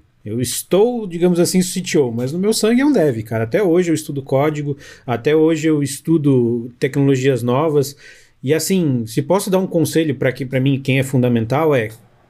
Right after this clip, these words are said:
por mais que a gente trabalhe com tecnologia, pessoas são mais importantes. Eu prefiro ter um dev que talvez não seja tão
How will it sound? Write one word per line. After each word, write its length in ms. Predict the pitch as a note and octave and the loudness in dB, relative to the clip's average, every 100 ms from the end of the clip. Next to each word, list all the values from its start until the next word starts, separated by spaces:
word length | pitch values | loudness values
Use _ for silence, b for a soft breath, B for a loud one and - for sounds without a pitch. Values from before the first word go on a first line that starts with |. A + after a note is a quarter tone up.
| - | -4
por 140 | C#3+ | -2
mais 280 | C3 D#3 A3+ | 0 0 -2
que 80 | G#3 | -2
a 40 | |
gente 180 | D#3+ D#3 | -4 -4
trabalhe 420 | D3 B2 A#2+ A2+ | -2 -2 0 -2
com 240 | A2+ C#3+ E3 | -2 -2 0
tecnologia, 800 | C#3 C#3 B2 A2 G#2+ D3 B2+ - B B B - | -2 0 0 2 2 2 0 -2 B B B -4
pessoas 520 | B2+ - C#3+ D3+ C3 | -2 0 2 2 0
são 120 | C3 | -2
mais 220 | B2+ C3 | -2 0
importantes. 600 | C3+ C#3 A2+ F#2+ - - _ - | 0 -2 -2 -6 -8 -18 _ -2
Eu 120 | E3 | 0
prefiro 560 | F#3+ F3 - A3+ A3 | 0 -2 0 -2 0
ter 440 | - - C#3 G#2 - - | -2 0 0 0 -8 -2
um 120 | C3+ | 0
dev 380 | C3 C3+ A#2+ A#2 | 2 2 0 -4
que 100 | B2+ | -6
talvez 540 | C3 B2 A2+ C3+ A#2+ | -2 -2 0 -2 -2
não 120 | B2 A#2+ | -4 -4
seja 300 | C3+ A#2+ A#2+ - | 0 0 -2 -2
tão 320 | D#3 F#3+ C3+ | -2 -2 -6